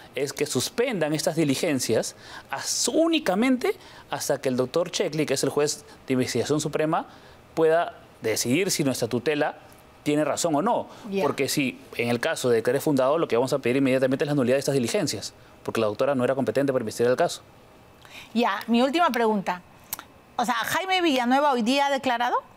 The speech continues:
Speaker 1: Sí, ha tenido cerca de cinco preguntas, de hecho generales de ley,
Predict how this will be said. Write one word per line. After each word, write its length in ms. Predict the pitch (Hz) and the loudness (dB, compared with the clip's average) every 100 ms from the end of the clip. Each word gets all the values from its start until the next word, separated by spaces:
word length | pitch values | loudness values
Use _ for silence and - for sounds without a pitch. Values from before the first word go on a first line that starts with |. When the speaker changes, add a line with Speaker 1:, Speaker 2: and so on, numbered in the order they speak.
| - | -8
Speaker 1:
Sí, 240 | - 127 | 0 2
ha 100 | 127 | 2
tenido 560 | 147 151 156 160 156 151 | 2 2 4 4 4 2
cerca 320 | 151 147 156 | 0 0 2
de 160 | 147 127 | 2 0
cinco 300 | 147 151 147 | 0 0 2
preguntas, 640 | 139 151 143 147 147 139 | 2 2 2 0 -2 0
de 60 | 131 | 0
hecho 140 | 135 | 0
generales 360 | 143 123 127 135 | -2 0 2 2
de 100 | 127 | 2
ley, 420 | 147 143 139 139 | 2 2 2 -2